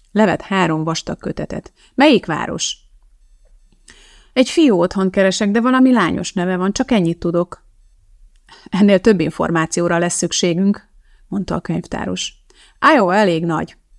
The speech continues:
"Én Sioux City-re gondolnék", szólalt meg valaki mögöttük.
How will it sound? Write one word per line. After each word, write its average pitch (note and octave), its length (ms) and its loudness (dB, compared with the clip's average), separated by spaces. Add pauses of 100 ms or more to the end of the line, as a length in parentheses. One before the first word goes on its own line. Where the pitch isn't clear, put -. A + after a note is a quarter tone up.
(1000)
"Én A#3 140 2
Sioux C4+ 340 2
City-re F3 340 0
gondolnék", D#3+ 840 -4 (160)
szólalt D#3+ 400 0
meg F3+ 120 -4
valaki F3 340 -6
mögöttük. - 640 -8